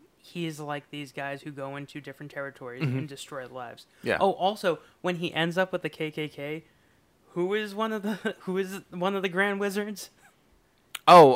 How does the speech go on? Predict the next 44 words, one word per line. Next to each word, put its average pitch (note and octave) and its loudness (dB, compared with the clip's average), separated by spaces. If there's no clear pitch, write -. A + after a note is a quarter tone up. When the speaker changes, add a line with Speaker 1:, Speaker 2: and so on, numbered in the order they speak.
Speaker 2:
um, C3 8
oh, C#3 2
I B2+ 4
don't B2+ 0
remember B2 -2
who A#2+ -6
it - -6
was. G#2+ 0
It - -8
Speaker 1:
It A3 4
was A3 0
Speaker 2:
was A3 0
Speaker 1:
John A#3 6
Larroquette. E3 0
Speaker 2:
John C3+ 4
Larroquette, B2 0
yes. A#2 0
Speaker 1:
Like, F3 -2
and F#3 -2
this A#3 -4
was G#3 -2
at E3+ -2
the D#3 2
height F3 -2
of C#3 -6
Night C#3+ -6
Court. C3 -8
So, D#3+ -4
th-, C4 -16
that, C4 0
that G3 -2
right D3+ -2
there D3+ -4
is C#3+ -8
just D3 -8
really E3 -6
bizarre. C#3 -6
Speaker 2:
It A#2 0
super A#2 0
was. G#2 0
Speaker 1:
Because F#3 -4
not G#3 -2
just G3+ -10
that, E3+ -4